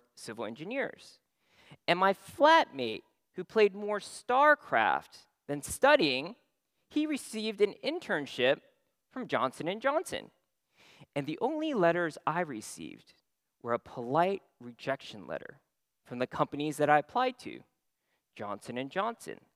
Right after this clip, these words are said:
Lockheed Martin, Northrop Grumman, Boeing.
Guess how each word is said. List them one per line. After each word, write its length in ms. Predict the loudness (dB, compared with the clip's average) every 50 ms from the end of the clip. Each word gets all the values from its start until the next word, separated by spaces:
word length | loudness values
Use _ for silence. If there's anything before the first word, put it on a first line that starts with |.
| _ _ _ _ _ _
Lockheed 500 | 0 2 2 2 0 -4 -6 -8 -8 -4
Martin, 480 | -2 -2 -2 -2 -4 -8 -16 -18 -20 -20 _ _ _ _ _ _
Northrop 580 | -8 -4 -2 -2 -2 -2 -2 -4 -6 -6 -4 _
Grumman, 380 | -2 -2 0 0 -6 -8 -8 -14 _ _ _ _ -20 -20 _ _ 2
Boeing. 380 | 2 2 2 0 -2 -6 -10